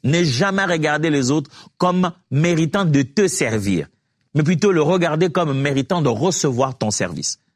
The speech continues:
C'est ça l'humilité. Jésus a dit, « Le Fils de l'homme n'est pas venu pour être, pour être servi, mais pour servir. »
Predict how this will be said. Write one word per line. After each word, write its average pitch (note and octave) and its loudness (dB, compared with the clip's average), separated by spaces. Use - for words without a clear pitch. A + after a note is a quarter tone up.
C'est - -2
ça F#3 0
l'humilité. A#2 -4
Jésus B2 0
a B2+ 0
dit, « C3 2
Le A2+ 4
Fils F3 0
de F3+ 2
l'homme F#3+ 0
n'est F#3 0
pas F3+ -2
venu G#3 0
pour C3+ -2
être, - -6
pour C#3 0
être C#3+ 0
servi, A2 0
mais D#3 0
pour F3+ 0
servir. » D#3+ -2